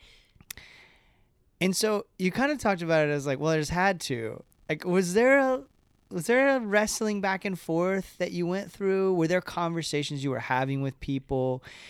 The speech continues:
It takes a lot of courage, I would say, to make that decision, to go, "I'm headed down this international business path. It ain't for me. I'm gonna go this other direction," but it's quite a risk to do that.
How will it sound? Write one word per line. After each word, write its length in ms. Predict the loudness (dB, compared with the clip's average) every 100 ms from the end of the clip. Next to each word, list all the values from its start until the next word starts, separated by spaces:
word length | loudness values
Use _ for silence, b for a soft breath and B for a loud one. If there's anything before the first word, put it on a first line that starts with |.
| B
It 120 | -4 -2
takes 260 | -2 -2
a 60 | -4
lot 360 | -2 0 0 -2
of 80 | -4
courage, 520 | -2 0 0 -4 -6
I 160 | -6
would 200 | -6 -6
say, 480 | -8 -10 -8 -10 -14 -12
to 120 | -8
make 220 | -6 -6 -4
that 180 | -6
decision, 640 | -6 -10 -10 -10 -12 -16 -20 B B B B -10
to 120 | -4
go, 440 | 0 0 0 -4 -10 _ _ _ _
"I'm 120 | -4
headed 280 | 0 0 0
down 220 | 0 0
this 180 | -2 -4
international 560 | -4 -4 -4 -4 -6 -10
business 480 | -6 -6 -6 -10 -12
path. 380 | -12 -12 -12 -14 -20 _
It 80 | -6
ain't 240 | -4 -6
for 120 | -12
me. 460 | -12 -10 -10 -12 -18 B B B B B B _ _ _ -20 -8 -4
I'm 120 | 0
gonna 160 | 0
go 140 | 0 -2
this 180 | -2 -2
other 200 | -2 -2
direction," 800 | -2 -2 -2 -4 -8 -10 -12 -16 _ _ _
but 140 | -4
it's 180 | -4 -6
quite 260 | -4 0 0
a 60 |
risk 560 | 2 2 2 -2 -10 -12 -20 _ _ _
to 100 | -8
do 240 | -6 -6 -6
that. 240 | -10 -14